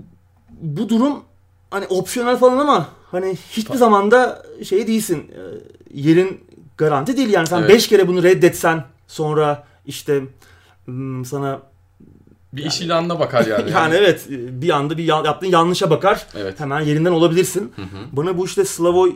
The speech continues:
Speaker 1: Žižek'in bir, e, örneğini hatırlatıyor. Geçtiğimiz günlerde bir videosunu izledim kendisinin bu konuda. İşte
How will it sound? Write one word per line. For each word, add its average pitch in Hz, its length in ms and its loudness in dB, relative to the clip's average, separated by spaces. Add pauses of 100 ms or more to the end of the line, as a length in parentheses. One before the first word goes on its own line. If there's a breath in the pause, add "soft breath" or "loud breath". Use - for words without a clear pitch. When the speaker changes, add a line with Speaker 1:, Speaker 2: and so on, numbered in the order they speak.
(160)
Speaker 1:
Žižek'in 175 500 -4
bir, 170 220 0
e, 135 460 -4
örneğini 156 380 0
hatırlatıyor. 135 460 -2
Geçtiğimiz 131 360 -8
günlerde 151 180 -6
bir 147 100 -8
videosunu 143 480 -8
izledim 127 540 -8
kendisinin 123 420 -12
bu 120 60 -12
konuda. 131 240 -8
İşte 131 260 -8